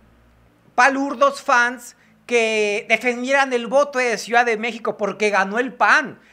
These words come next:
ganó el prian en Ciudad de México, según él. Y le dijo a todos sus seguidores, eh, "Hay que defender el voto", pero eso lo dijo un día y al otro día se va.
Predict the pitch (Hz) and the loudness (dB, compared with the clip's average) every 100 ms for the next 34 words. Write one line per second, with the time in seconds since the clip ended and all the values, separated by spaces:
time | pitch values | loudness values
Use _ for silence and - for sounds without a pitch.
0 | _ - 185 214 277 - 269 330 294 185 | _ -4 -2 0 -4 -4 -6 2 2 2
1 | 165 220 175 214 247 240 262 254 - 185 | -4 -6 -2 2 2 2 0 -6 -8 -12
2 | - - 226 220 262 262 302 254 - _ | -12 -6 -4 -4 -6 -2 -2 -2 -10 _
3 | _ _ 214 247 247 269 330 294 294 311 | _ _ -8 -4 -2 -2 -2 -2 2 2
4 | 311 269 226 220 262 285 277 - - _ | 2 -4 -8 -4 0 0 -2 -8 -20 _
5 | _ _ _ 233 240 294 339 349 339 320 | _ _ _ -2 2 2 4 8 6 6
6 | 320 339 330 311 294 311 311 - 262 196 | 2 6 6 4 2 2 2 0 0 -2
7 | - _ _ _ _ 269 294 359 381 359 | -8 _ _ _ _ 2 6 6 4 4
8 | 285 320 349 - 302 269 302 330 320 254 | 4 4 -2 -8 -10 -8 -2 0 2 0
9 | 277 320 320 254 247 311 269 226 - - | 4 2 2 -4 -2 0 0 -2 -10 -4
10 | 226 233 302 | 0 4 4